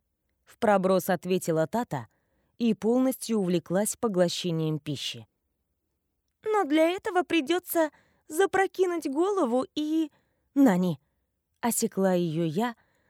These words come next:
наблюдая, как наливается кровью лицо Грога.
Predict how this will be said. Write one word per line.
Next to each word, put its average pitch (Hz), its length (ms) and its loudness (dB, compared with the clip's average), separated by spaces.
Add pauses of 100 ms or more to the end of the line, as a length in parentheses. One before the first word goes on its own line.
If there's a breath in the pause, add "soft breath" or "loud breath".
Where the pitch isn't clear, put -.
наблюдая, 214 680 4
как 190 200 -4
наливается 196 680 2
кровью 185 500 0
лицо 180 420 0
Грога. 147 440 -2